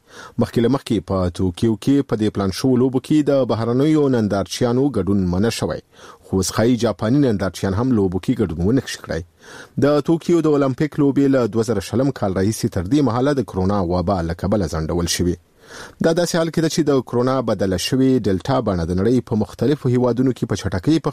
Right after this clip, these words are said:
خپرېدو ده او یو شمېر هیوادونه یې اندېښمن کړي دي. ځینو هیوادونو له دې کبله نوي محدودیتونه لګولي او ځینو نورو پخواني هغه غځولي دي. د ریپورټونو له مخې، د کرونا وایروس د ډیلټا بڼه زر خپرېږي او د کووید نولس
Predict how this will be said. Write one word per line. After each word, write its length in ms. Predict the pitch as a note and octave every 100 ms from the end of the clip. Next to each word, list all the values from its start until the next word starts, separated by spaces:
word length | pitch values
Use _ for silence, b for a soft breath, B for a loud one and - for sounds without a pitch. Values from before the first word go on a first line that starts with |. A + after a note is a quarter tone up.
| -
خپرېدو 360 | C#3+ C#3+ D#3 E3
ده 80 | F3+ b b b b C3
او 80 | B2+ C#3+
یو 100 | E3+ -
شمېر 180 | G#2+ F2+ F2+
هیوادونه 440 | F#2 F#2 B2+ B2+
یې 120 | C3+ C3+ - A#2+
اندېښمن 480 | A#2+ B2 - C#3+ -
کړي 180 | F#2+ F2+ A#2+
دي. 80 | A#2+ _ _ - A2
ځینو 160 | C#3 C3+
هیوادونو 400 | B2+ B2 B2 D3 D3 b b b D#3
له 80 | D#3+ D#3
دې 100 | E3 F3
کبله 260 | D#3 D3 D3+ C#3
نوي 220 | E3+ E3+ B2
محدودیتونه 580 | G2+ G#2 G2 F#2 B2 C#3+
لګولي 360 | E3 F#3 F#3 F#3+
او 80 | D3 C3
ځینو 180 | B2 A#2
نورو 240 | D#3 E3 D#3+
پخواني 340 | - - A#2 D#3+
هغه 240 | G#2 G#2 A2 A2+
غځولي 480 | A#2 A#2+ C#3 F#2 F2 G#2+
دي. 60 | - _ _ - A#2
د 180 | A#2 A#2
ریپورټونو 420 | A#2 A#2+ C3 C3
له 60 | B2+ C3
مخې، 200 | - C3 B B B -
د 120 | C#3 C#3+
کرونا 260 | C#3 C#3 C3
وایروس 320 | B2+ C3+ -
د 180 | C3+ B2 A2
ډیلټا 300 | A2+ A#2+ A#2+ A2+
بڼه 160 | A2+ F#2+
زر 160 | A2 B2
خپرېږي 400 | - D#3 F3+ E3+ F3
او 80 | D3
د 100 | C#3 -
کووید 260 | G#2+ G2+ C3+
نولس 300 | D#3 D3+